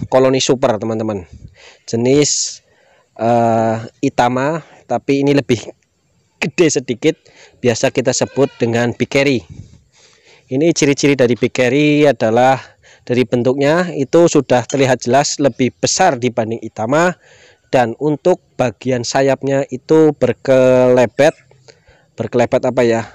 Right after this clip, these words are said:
ya bersayap berwarna kebiruan seperti itu, teman-teman. Untuk pot madunya Big Carry itu lebih besar dibanding Itama, tapi untuk kecepatan produksi hitam,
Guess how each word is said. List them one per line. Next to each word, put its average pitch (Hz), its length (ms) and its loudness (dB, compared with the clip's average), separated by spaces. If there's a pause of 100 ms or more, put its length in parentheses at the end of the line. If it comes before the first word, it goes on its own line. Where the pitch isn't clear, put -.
(120)
ya 135 160 0
bersayap 131 560 -2
berwarna 127 960 0 (640)
kebiruan 135 640 2
seperti 123 320 -4
itu, 120 160 -2
teman-teman. 104 400 -8 (720)
Untuk 139 720 0 (400)
pot 143 160 -2
madunya 147 640 -2 (720)
Big - 80 0
Carry 135 400 0
itu 156 240 -2
lebih 139 240 0
besar 120 400 -4
dibanding 117 480 -4
Itama, 120 560 -2
tapi - 240 -2
untuk 139 400 0 (320)
kecepatan 139 560 -2
produksi - 480 -4
hitam, 147 320 0